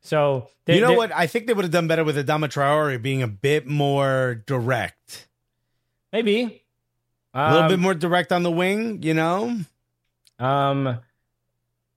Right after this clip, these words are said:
Speaker 1: Ro-,
Speaker 2: They just
Speaker 1: who's
Speaker 2: ain't got, they ain't got no attackers.
Speaker 1: So, uh, somebody said, uh, Robin Olsen should, uh, made huge saves for Sweden. I hope Everton brings him back. That's right. He's the, the backup keeper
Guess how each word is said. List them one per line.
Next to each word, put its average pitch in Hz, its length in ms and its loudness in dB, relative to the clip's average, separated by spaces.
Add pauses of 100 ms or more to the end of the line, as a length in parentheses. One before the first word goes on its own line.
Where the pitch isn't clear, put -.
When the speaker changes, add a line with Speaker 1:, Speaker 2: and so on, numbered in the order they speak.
(120)
Speaker 1:
Ro-, 143 160 -2
Speaker 2:
They 135 240 2
just 156 100 2
Speaker 1:
who's 185 160 4
Speaker 2:
ain't 220 180 0
got, 190 240 2
they 170 140 -6
ain't 214 180 -2
got 196 200 0
no 196 320 0
attackers. 185 840 -4 (100)
Speaker 1:
So, - 220 -2 (280)
uh, 135 760 0 (680)
somebody 175 340 0
said, 160 540 0
uh, 135 400 0
Robin 143 320 2
Olsen 143 400 0
should, 127 840 0
uh, 123 380 0
made 143 160 0
huge 151 240 0
saves 160 240 0
for 139 80 -2
Sweden. 139 420 0
I 120 80 2
hope 120 160 -2
Everton 123 420 0
brings 117 240 -2
him 110 120 -2
back. 110 220 0
That's 110 180 -4
right. 123 100 0
He's 123 140 -2
the, 127 280 0
the 117 120 -4
backup 143 440 0
keeper 113 480 0